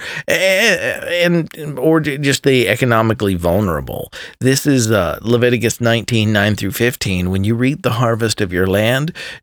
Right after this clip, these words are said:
do not reap to the very edges of your field or gather the gleanings of your harvest. Do not go over your vineyard a second time or pick up the grapes that have fallen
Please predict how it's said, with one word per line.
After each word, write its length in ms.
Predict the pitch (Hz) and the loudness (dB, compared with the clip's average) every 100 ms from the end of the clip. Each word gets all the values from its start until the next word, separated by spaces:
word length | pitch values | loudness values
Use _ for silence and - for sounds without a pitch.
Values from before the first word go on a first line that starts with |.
| 120 | -4
do 160 | 117 127 | 2 4
not 240 | 139 131 | 4 2
reap 260 | 110 127 123 | 2 0 0
to 100 | 110 | -2
the 80 | 104 | 0
very 320 | 101 95 - | 2 2 2
edges 380 | 92 110 113 98 | 0 2 2 0
of 120 | 82 | 0
your 120 | 87 | -2
field 520 | - 139 139 151 151 | -2 0 2 2 2
or 120 | 117 95 | 0 0
gather 300 | 98 92 92 | 0 0 -2
the 100 | 98 | -4
gleanings 480 | - 107 101 98 | -2 -2 0 -2
of 140 | 87 78 | -4 -4
your 120 | 76 | -4
harvest. 680 | 92 123 143 87 151 - - - - - | 0 0 0 0 -2 -4 -12 -14 -14 -8
Do 240 | 113 113 117 | -4 2 4
not 240 | 120 117 | 4 2
go 320 | 113 113 113 | 2 4 4
over 180 | 147 156 | 4 2
your 200 | 113 101 | 2 2
vineyard 400 | 92 101 98 95 | 2 0 0 0
a 40 | 95 | -2
second 440 | - 95 92 76 | 0 -2 -2 -4
time 420 | 117 113 131 120 | -2 -2 -2 -4
or 60 | 90 | -4
pick 260 | 127 117 | -2 0
up 140 | 120 - | 0 0
the 100 | 113 | -4
grapes 460 | 98 104 110 - | 0 0 0 -2
that 160 | - 92 | -2 -2
have 100 | 95 | -2
fallen 560 | - 123 135 147 147 | -2 0 2 2 0